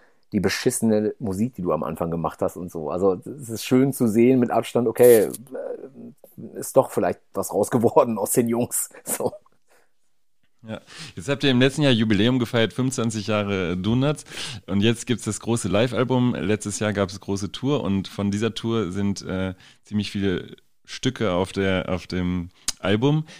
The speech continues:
Speaker 2: Äh, gibt es Stücke von dem Album, die dir persönlich, äh, besonders ans Herz gewachsen sind? Oder welche sind das? Oder hat das vielleicht auch mehr mit den Orten zu tun, an denen ihr aufgetreten seid von dem Album?
Speaker 1: Also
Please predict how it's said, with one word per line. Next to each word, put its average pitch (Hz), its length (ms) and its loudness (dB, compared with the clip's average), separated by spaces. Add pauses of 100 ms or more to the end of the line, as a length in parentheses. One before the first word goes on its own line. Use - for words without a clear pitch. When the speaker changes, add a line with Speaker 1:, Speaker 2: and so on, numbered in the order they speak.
(160)
Speaker 2:
Äh, 98 140 -2 (280)
gibt 120 160 0
es 143 140 2
Stücke 135 260 0
von 120 240 2
dem 117 220 4
Album, 107 500 2
die 92 180 -2
dir 117 200 0
persönlich, 101 800 -2
äh, 90 100 -14
besonders 92 480 -2
ans 95 160 -2
Herz 101 180 0
gewachsen 90 340 -6
sind? 85 100 -2
Oder 78 140 -4
welche 98 220 0
sind 95 240 -2
das? 78 240 -6 (360)
Oder 101 160 2
hat 110 100 4
das 107 120 2
vielleicht 107 220 0
auch 104 80 2
mehr 107 200 4
mit 104 140 2
den 98 140 0
Orten 127 300 4
zu 117 140 -2
tun, 123 280 0
an 110 120 2
denen 104 140 2
ihr 98 80 4
aufgetreten 120 500 -2
seid 120 440 0
von 110 200 -8
dem 107 100 -2
Album? 107 380 -4 (480)
Speaker 1:
Also 135 420 6